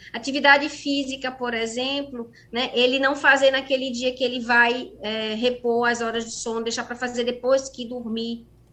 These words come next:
Então, tem algumas orientações que vai precisar modificar,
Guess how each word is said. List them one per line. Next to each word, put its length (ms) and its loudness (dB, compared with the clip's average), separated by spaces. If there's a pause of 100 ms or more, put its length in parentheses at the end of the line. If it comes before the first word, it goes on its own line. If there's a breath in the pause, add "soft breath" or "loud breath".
(220 soft breath)
Então, 180 -4
tem 120 -2
algumas 340 2
orientações 480 2
que 80 -4
vai 80 4
precisar 420 2
modificar, 1000 2